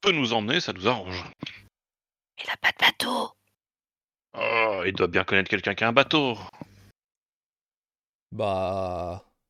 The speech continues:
Speaker 3: pouvez prendre la navette si vous voulez.
Speaker 1: On comptait faire, mais on s'est dit, euh, tant qu'à faire, s'il y a des gens qui peuvent nous rendre service. Mais si t'as pas de bateau, on prend la navette, hein, c'est pas un problème.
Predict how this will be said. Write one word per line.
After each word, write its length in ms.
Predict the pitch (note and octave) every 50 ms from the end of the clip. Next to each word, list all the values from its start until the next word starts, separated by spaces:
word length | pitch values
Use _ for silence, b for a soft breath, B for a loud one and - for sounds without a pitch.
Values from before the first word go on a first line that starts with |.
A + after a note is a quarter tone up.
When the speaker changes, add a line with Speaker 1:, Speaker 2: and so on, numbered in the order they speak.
| _ _ _ _ _ _ _ _ _ _ _ _ _ _ _ _ _ _ _ _ _ _ _ _ _ _ _ _ _ _ _ _ _ _ _ _ _ _ -
Speaker 3:
pouvez 120 | - -
prendre 220 | - - F#2+ F#2+ F#2
la 60 | F#2
navette 320 | G2+ A2 B2 E3 F3+ -
si 140 | - - C3+
vous 140 | A#2 A2+ A2+
voulez. 260 | A#2+ B2+ B2+ C3 B2 _ _ _ _ _ _ _ _ _ _ _ _ _ _ _ _ _ _ _ _ _ _ _ _ _ _ _ _ _ _ _ _ _ _ _ _ _ _ _ _ _ _ _ _ _ _ _ _ _ _ _ _ _ _ _ -
Speaker 1:
On 60 | G#2
comptait 260 | - G#2+ - - G#2+
faire, 320 | - - C3+ C#3 B2+ A2+
mais 180 | F#2 F2 E2+ E2
on 100 | E2 E2+
s'est 180 | F2 - - F2+
dit, 240 | D#2 - F#2+ E2+ F2
euh, 100 | D#2+ D#2 D#2+ E2 - _ _ _ _ _ _ _ _ _ _ _ _ _ _
tant 140 | - G2+ G2
qu'à 120 | - G2
faire, 200 | - - G2 F2+
s'il 120 | - - F#2
y 80 | F2
a 0 |
des 80 | F2 F2+
gens 160 | F2+ G2 F#2
qui 140 | - - -
peuvent 140 | - F#2 F2
nous 80 | E2+
rendre 140 | F2 F2+ -
service. 360 | - G2 F#2 F2 D#2+ - - -
Mais 60 | - _ _ - -
si 640 | - _ _ - _ _ _ _ - - - - -
t'as 80 | - -
pas 80 | - F#2
de 60 | E2+
bateau, 240 | F2+ F2 - G#2 G2
on 60 | F#2+
prend 140 | - - G2
la 80 | G2+
navette, 300 | A2 B2+ C3+ C3+ A#2+ -
hein, 80 | A#2+ A2
c'est 140 | - - -
pas 80 | -
un 40 | F2+
problème. 320 | - - C3+ B2 A2+ G#2